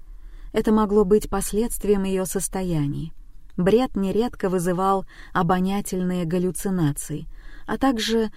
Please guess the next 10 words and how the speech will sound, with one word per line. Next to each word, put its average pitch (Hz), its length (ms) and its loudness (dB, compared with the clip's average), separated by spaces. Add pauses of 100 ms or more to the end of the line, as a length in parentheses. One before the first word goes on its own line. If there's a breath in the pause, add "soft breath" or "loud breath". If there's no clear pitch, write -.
(160 soft breath)
слуховые 202 840 2
и 202 160 -2
зрительные. 160 840 0 (1300)
«Хотите 254 460 -2
пить, 170 360 -4
миссис 170 400 0
Нунен?» 165 500 2 (840 soft breath)
Я 285 200 4
протянула 233 560 2
чашку-паильник, 202 1160 0